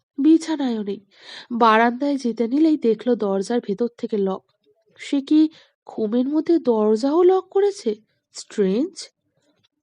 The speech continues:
বারান্দায় ওড়নাটা নেই, তার খুব প্রিয় ছিল ওড়নাটা। কোথায় গেল সেটা? নিচে ঝুঁকে দেখলো কোথাও পড়েছে নাকি, কিন্তু না, কোথাও নেই। সকাল সকালে মনটা খারাপ হয়ে গেল তোহার। তার প্রিয় ওড়নাটাই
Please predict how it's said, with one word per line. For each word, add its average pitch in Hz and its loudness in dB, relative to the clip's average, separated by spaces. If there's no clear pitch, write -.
বারান্দায় 285 6
ওড়নাটা 320 2
নেই, 254 0
তার 214 -4
খুব 254 -4
প্রিয় 233 2
ছিল 220 -4
ওড়নাটা। 196 -8
কোথায় 294 -2
গেল 262 2
সেটা? 269 -4
নিচে 285 6
ঝুঁকে 269 2
দেখলো 240 4
কোথাও 285 -2
পড়েছে 220 2
নাকি, 202 -8
কিন্তু 320 -4
না, 311 -2
কোথাও 311 -4
নেই। 208 -6
সকাল 311 6
সকালে 330 4
মনটা 269 0
খারাপ 240 -4
হয়ে 208 -2
গেল 202 -4
তোহার। 202 -8
তার 208 -6
প্রিয় 233 -2
ওড়নাটাই 233 -2